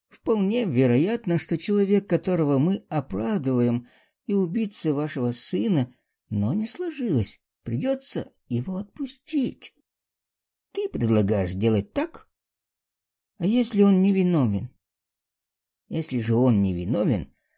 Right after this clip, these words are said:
то это трагическая ошибка. Запомни,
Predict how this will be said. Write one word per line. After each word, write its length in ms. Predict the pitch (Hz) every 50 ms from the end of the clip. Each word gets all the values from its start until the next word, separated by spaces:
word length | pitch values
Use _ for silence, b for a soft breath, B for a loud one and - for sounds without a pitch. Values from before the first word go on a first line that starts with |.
| _ _ _ _ _
то 340 | - 110 90 82 - - _ _
это 340 | - 233 240 240 - 220 247
трагическая 960 | - - - 127 87 85 90 123 160 - 175 165 - - - 131 120 107 - _
ошибка. 600 | - 113 - - - - - _ - - - - _ _ _ _ _ _ _ _ _ _ _ _ _ _ _ _ _ _ _ _ -
Запомни, 840 | - 104 92 113 156 - - - 104 92 85 76 85 82 - -